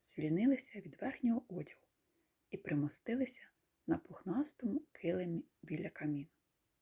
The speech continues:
Багаття грайливо потріскувало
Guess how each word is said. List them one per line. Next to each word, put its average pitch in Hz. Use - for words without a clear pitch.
Багаття 208
грайливо 170
потріскувало 180